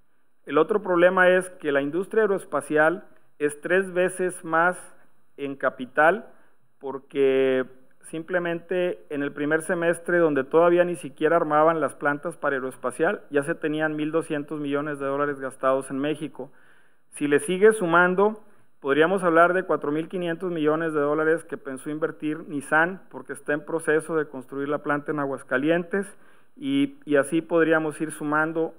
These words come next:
Audi, eh, Honda, Mazda, Toyota, que está ensamblando en Guanajuato, en una de las, en Salamanca. Entonces, ah, esto se los digo porque la industria nacional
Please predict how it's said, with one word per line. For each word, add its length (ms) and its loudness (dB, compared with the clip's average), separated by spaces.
Audi, 460 2
eh, 380 0
Honda, 560 0
Mazda, 540 0
Toyota, 440 0
que 80 -12
está 200 -6
ensamblando 760 -2
en 300 -6
Guanajuato, 720 -2
en 80 -12
una 200 -6
de 80 0
las, 220 -6
en 180 -14
Salamanca. 640 0
Entonces, 580 4
ah, 440 6
esto 240 0
se 100 4
los 140 4
digo 300 6
porque 240 -4
la 80 2
industria 400 2
nacional 720 4